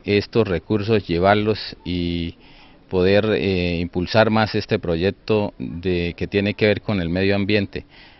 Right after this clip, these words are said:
pero, eh, no fue posible aprobarlo porque algunos concejales, eh, supuestamente ellos dicen que no estaba bien sustentado, pero nosotros, eh,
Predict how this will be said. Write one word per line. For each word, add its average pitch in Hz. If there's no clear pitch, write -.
pero, 90
eh, 85
no 117
fue 135
posible 123
aprobarlo 101
porque 87
algunos 98
concejales, 98
eh, 80
supuestamente 104
ellos 101
dicen 104
que 90
no 90
estaba 104
bien 98
sustentado, 92
pero 82
nosotros, 107
eh, 85